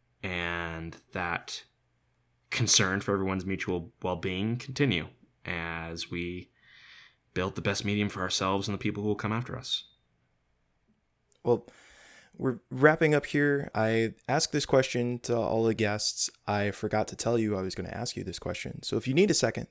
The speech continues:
Speaker 2: take your time. But
Speaker 1: Okay.
Speaker 2: if you had to choose a game that you would ask somebody to play to get a sense of what you feel is important in the game space,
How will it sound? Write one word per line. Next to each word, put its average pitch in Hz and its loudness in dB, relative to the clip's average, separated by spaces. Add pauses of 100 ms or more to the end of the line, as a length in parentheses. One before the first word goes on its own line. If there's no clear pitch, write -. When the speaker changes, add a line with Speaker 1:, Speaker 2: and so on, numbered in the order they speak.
(160)
Speaker 2:
take - -6
your - -6
time. 107 -8 (640)
But 104 2
Speaker 1:
Okay. 113 -2 (540)
Speaker 2:
if 135 8
you 139 -2
had 131 2
to 123 0
choose 143 2
a 135 6
game 101 0
that - -2
you 110 -2
would 104 0 (1120)
ask 151 4
somebody 139 2
to 110 2
play 107 0
to - -6
get 107 0
a 104 0
sense 104 -2
of 101 -2
what 107 4
you 127 0
feel 110 2
is 101 0
important 123 0
in 98 -6
the 92 -8
game 147 -2
space, - -2